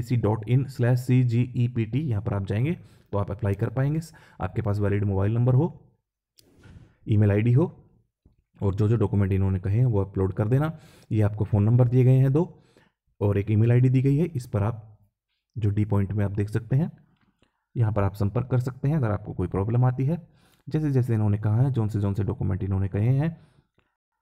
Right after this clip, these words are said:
सही सही इन्फॉर्मेशन भरें। इन्होंने स्ट्रिक्टली कह दिया अगर आपने कोई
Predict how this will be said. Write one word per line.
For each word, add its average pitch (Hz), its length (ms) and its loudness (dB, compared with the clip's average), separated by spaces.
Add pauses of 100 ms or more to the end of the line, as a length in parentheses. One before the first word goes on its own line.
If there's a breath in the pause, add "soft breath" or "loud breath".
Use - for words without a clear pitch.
(240)
सही 113 140 2
सही 107 180 2
इन्फॉर्मेशन 101 500 0
भरें। 107 220 2
इन्होंने 110 260 0
स्ट्रिक्टली 117 380 -2
कह 120 160 0
दिया 113 200 2
अगर 110 120 2
आपने 101 220 -2
कोई 98 160 -2